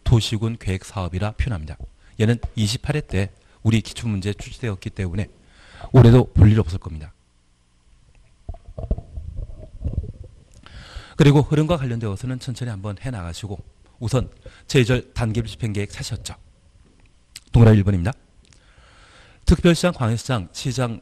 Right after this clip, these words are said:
군수는 특별시장부터 군수까지 가로 해놓습니다. 도시군 계획설에 대하여 도시군 계획설 결정 고시일부터 삼 개월 이내, 삼 개월 추천했습니다.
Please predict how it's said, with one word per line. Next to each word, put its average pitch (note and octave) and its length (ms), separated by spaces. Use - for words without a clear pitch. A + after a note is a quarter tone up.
군수는 A2 520
특별시장부터 B2+ 720
군수까지 G2 500
가로 F#2 320
해놓습니다. F#2 480
도시군 C3 560
계획설에 G#2 560
대하여 F#2 320
도시군 A#2+ 580
계획설 A2 540
결정 G#2 540
고시일부터 - 880
삼 G#2 260
개월 A2+ 240
이내, F2 200
삼 - 220
개월 G#2 200
추천했습니다. G#2 560